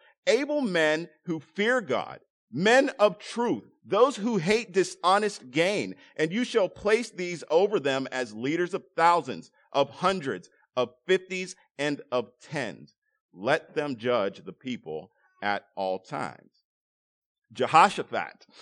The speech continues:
whenever he was appointing judges in the land of Judah, he said to them in Second Chronicles chapter nineteen, verses six and seven,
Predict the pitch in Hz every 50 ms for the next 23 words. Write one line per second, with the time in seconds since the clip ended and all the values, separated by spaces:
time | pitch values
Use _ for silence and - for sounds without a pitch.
0 | - _ _ - 139 156 190 202 190 165 170 208 233 262 262 240 147 170 - -
1 | 156 143 135 123 120 120 107 143 143 131 120 139 123 131 143 143 143 151 156 170
2 | 175 185 190 185 196 165 131 143 202 233 247 180 135 - 147 185 220 233 - -
3 | 180 175 165 170 180 156 147 196 233 254 226 175 - - 208 214 214 196 170 -
4 | - 190 202 240 262 226 - 180 156 151 - - - 175 160 - - 160 151 160
5 | 175 175 175 160 - 202 208 220 208 175 147 165 160 156 156 151 - - 202 190
6 | 190 - 165 143 - - - 233 233 196 131 -